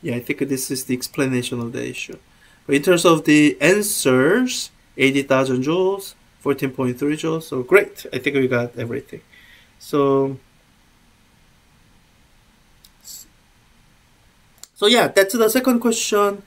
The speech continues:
I don't know what save changes will do.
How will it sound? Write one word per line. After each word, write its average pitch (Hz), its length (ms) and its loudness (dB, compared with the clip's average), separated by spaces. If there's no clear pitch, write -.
I 190 60 -6
don't 226 200 4
know 285 120 4
what 214 220 2
save - 340 4
changes 170 420 -4
will 127 240 0
do. 127 240 -10